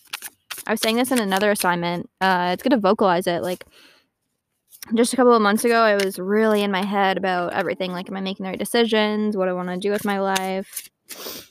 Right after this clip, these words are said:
What do I wanna work right now? Blah, blah, blah. And so it's hard. It comes and goes, you know? It's not something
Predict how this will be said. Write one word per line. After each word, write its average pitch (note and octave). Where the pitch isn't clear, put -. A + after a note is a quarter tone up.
What G#3+
do G#3
I G3+
wanna F#3+
work G3+
right E3+
now? G#3+
Blah, F3
blah, -
blah. G#3
And A3
so A#3+
it's A#3
hard. F4
It A#3+
comes D4
and B3+
goes, G#3
you F3
know? G#3
It's -
not A#3+
something A#3